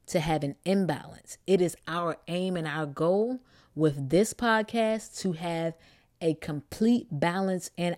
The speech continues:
our emotions so that we are emotionally prepared for this world, for the things that are coming, and to know that we are good enough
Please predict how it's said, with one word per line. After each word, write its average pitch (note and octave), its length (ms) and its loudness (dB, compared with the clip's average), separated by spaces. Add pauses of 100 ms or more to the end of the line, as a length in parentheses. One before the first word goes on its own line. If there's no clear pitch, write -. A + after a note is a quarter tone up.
our E3 260 0
emotions C#3+ 920 2 (200)
so E3+ 220 2
that D#3 240 2
we G#3 340 4
are D#3 320 -4
emotionally F#3+ 920 2
prepared F#3+ 760 0
for E3+ 400 0
this D#3 440 0
world, G3 600 0 (380)
for E3 160 -2
the D3 140 -2
things F#3+ 420 2
that D#3+ 140 0
are D#3+ 200 -8
coming, A#3 680 2 (2750)
and E3+ 200 0
to D3+ 140 -2
know F3 340 2
that D#3 180 4
we E3+ 220 4
are D3 160 4
good D#3+ 420 6
enough - 520 0